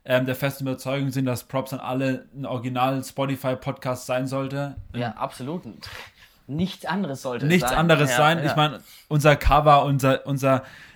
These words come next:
Speaker 1: ähm,
Speaker 2: Die Energie.
Speaker 1: die Energie, die Synergie, die hier herrscht, die
Speaker 2: Ja.
Speaker 1: ist schon für
Speaker 2: Die
Speaker 1: Spotify.
Speaker 2: Symbiose ist
Speaker 1: Die ist
Speaker 2: einfach
Speaker 1: schon für Spotify. Die Schweden, die müssen nur noch auf uns aufmerksam
Speaker 2: Eben.
Speaker 1: werden.
Speaker 2: Deswegen fährst du jetzt ja auch mal nach Skandinavien, bist du mal Dänemark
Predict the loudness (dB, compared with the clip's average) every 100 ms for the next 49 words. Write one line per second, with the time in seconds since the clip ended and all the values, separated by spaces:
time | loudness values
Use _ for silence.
0 | _ 2 4 2 -2 -4 -4 0 -2 0
1 | 2 4 4 6 4 4 2 2 2 2
2 | 2 2 -2 0 2 2 4 4 4 0
3 | -2 0 2 0 0 -4 0 0 2 4
4 | 4 4 2 0 0 -2 -4 -8 -4 -2
5 | -2 -2 0 0 0 -2 -2 -2 -2 0
6 | 0 2 -2 -4 -4 -4 0 2 2 0
7 | -2 -4 -2 -2 -4 -6 -4 -6 -4 -8
8 | -6 -6 -4 -6 -8 -10 -6 -4 -2 -2
9 | -4 -4 -2 -2 -6 -6 -8 -6 -4 -4
10 | -6 -10 -10 -8 -6 -6 -4 -4